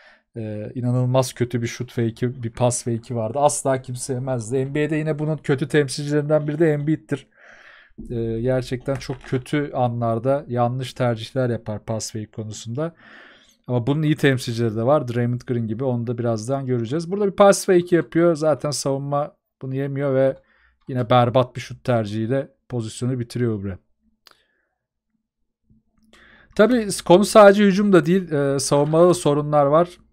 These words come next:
E, özellikle Oubre savunmada da çok istikrarsız. Baktığınızda birebir de çok iyi bir savunmacı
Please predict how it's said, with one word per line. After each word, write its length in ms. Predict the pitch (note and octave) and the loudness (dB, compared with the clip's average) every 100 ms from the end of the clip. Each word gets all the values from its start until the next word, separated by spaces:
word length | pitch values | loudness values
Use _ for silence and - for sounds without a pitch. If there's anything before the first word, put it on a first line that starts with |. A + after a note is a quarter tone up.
| _ C3+ | _ -6
E, 40 | |
özellikle 600 | A#2+ C3 B2 D3 D#3+ E3+ | -4 -4 0 2 2 2
Oubre 240 | D3+ D3+ | 0 2
savunmada 420 | E3+ D#3 D#3 E3+ G3 | 2 2 2 4 4
da 40 | |
çok 220 | - B2+ | 2 -2
istikrarsız. 840 | A#2+ - A#2 A#2+ A#2 - D#3 - C3 | -4 -6 -4 -2 -2 -4 -10 -4 2
Baktığınızda 760 | C3 - D#3+ E3+ E3+ G3 D3 | 2 0 -4 -2 0 0 0
birebir 500 | C#3 D3 D#3 E3 E3 | 2 4 4 2 2
de 80 | F#3 | 2
çok 320 | F#3 G#3 G3 | 2 -2 -2
iyi 80 | E3+ | -4
bir 60 | C#3 | -2
savunmacı 760 | - C3 C3 C3+ C3 C3 D3 | 2 2 4 2 2 2 0